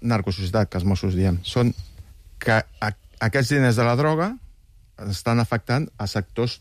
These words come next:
normals que estaven treballant i cada vegada es, es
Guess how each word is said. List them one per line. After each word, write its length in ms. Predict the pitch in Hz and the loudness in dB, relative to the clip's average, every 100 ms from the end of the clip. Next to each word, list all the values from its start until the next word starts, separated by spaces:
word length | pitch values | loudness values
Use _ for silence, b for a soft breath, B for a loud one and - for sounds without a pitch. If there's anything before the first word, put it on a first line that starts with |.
| - | 0
normals 880 | 107 104 104 101 107 107 - - | 2 4 4 4 2 0 -2 -8
que 80 | - | -8
estaven 380 | 87 87 87 85 | -6 -2 -2 0
treballant 460 | 95 90 92 101 104 B B B B 110 | 2 2 4 2 0 B B B B -4
i 80 | 107 | 0
cada 220 | 113 107 | 2 4
vegada 380 | 107 104 113 - | 4 4 2 0
es, 200 | 104 85 - | -2 -4 -2
es 80 | 98 | -2